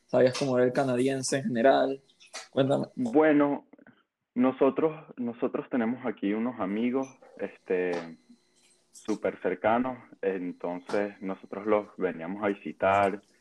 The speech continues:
Speaker 2: este, y, y ya teníamos, o sea, cuando, cuando nos vinimos por tres meses para que naciera mi, mi hermanita, eh, en el dos mil trece, como te dije antes, este,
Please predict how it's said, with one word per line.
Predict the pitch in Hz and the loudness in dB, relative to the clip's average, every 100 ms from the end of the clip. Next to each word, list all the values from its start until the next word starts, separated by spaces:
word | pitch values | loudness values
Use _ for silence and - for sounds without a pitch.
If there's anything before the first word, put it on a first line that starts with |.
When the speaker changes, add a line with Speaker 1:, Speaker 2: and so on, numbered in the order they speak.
| _ | _
Speaker 2:
este, | 98 90 - 87 85 82 | -8 -8 -8 -6 -6 -6
y, | 80 78 - | -8 -10 -8
y | 87 | -8
ya | 82 82 | -4 -4
teníamos, | - 92 98 101 98 90 - - | -4 -4 -2 -2 -2 -6 -18 -18
o | - - | -12 -2
sea, | 87 | -2
cuando, | - 87 82 78 73 - | -2 -6 -6 -10 -12 -10
cuando | 87 82 82 | -8 -8 -10
nos | 82 82 | -10 -12
vinimos | 85 82 82 - | -10 -10 -10 -8
por | - 90 | -2 -2
tres | - - | -4 -6
meses | 110 104 - 78 _ _ _ _ | -4 -4 -4 -12 _ _ _ _
para | - 85 82 | -4 -2 -2
que | 85 | -6
naciera | 80 80 - 85 82 | -6 -8 -8 -4 -4
mi, | 87 92 90 | -4 -6 -6
mi | 85 | -6
hermanita, | 82 87 110 117 80 73 _ _ _ _ _ - | -6 -4 -4 -4 -8 -10 _ _ _ _ _ -8
eh, | 82 80 80 | -6 -4 -6
en | 82 | -8
el | 78 | -12
dos | 80 82 | -12 -10
mil | 80 | -6
trece, | - 90 - | -4 -6 -8
como | - 80 76 | -12 -10 -10
te | 73 | -10
dije | 76 92 | -8 -4
antes, | 92 90 - - - - | -2 -4 -8 -16 -16 -12
este, | 87 - - 85 80 78 | -12 -10 -6 -4 -4 -6